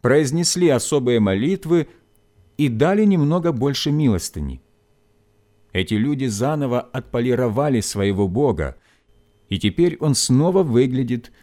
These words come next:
вполне прилично. Только когда Евангелие Иисуса Христа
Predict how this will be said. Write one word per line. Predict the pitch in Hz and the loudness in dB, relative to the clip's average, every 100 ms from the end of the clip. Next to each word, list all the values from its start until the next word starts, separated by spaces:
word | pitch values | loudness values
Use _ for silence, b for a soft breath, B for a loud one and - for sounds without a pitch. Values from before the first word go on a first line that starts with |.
| - | -14
вполне | 87 - 85 85 101 143 | -14 -4 -2 2 2 0
прилично. | 110 107 92 - - 65 - _ _ _ _ _ _ _ _ _ _ b b _ | -2 -2 -2 -2 -10 -12 -14 _ _ _ _ _ _ _ _ _ _ b b _
Только | 214 233 - 190 | 2 4 2 2
когда | 170 135 123 180 | 2 2 2 2
Евангелие | 160 120 170 196 165 170 165 - 156 | 0 0 2 2 2 2 2 0 -2
Иисуса | 156 - 196 190 180 | -2 0 -2 -2 -4
Христа | - 160 - - 151 87 | -2 -4 -4 -2 -2 -2